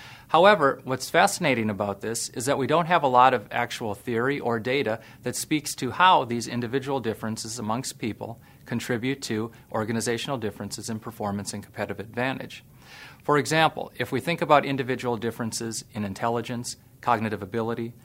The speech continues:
personality, knowledge, skill, or motivation, we could ask the question, how do those come together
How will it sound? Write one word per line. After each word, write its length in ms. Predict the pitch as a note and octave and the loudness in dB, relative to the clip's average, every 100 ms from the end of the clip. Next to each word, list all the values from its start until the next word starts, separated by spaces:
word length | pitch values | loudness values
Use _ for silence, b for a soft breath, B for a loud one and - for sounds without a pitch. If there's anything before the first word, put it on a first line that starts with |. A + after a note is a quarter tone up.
| B - | B -4
personality, 840 | B2 A2+ G#2+ G#2 G#2 A2+ A#2+ A#2 B B B | -4 -2 -2 0 0 0 -4 -8 B B B
knowledge, 640 | A2 A2 A#2 A#2+ A#2+ - - - | 2 4 4 2 -4 -10 -16 -8
skill, 520 | - - A#2+ A#2 B2 | -8 -2 0 0 -4
or 100 | A2+ | -6
motivation, 720 | G#2+ G#2+ G#2 B2+ D3 - - - - B B B B | -2 -2 -2 0 -2 -2 -12 -16 -20 B B B B
we 80 | C3 | -2
could 100 | C3+ | 4
ask 240 | C#3+ D#3 | 4 4
the 80 | D#3 | -4
question, 460 | - B2 A2+ B2+ A2+ | 2 2 2 -4 -2
how 200 | - G3 | 2 4
do 120 | A#3 | 4
those 260 | E3+ D#3+ | 2 0
come 240 | - D#3 D3+ | -4 -6 -4
together 500 | A#2+ A2+ G#2+ G#2 | -4 -2 -2 -4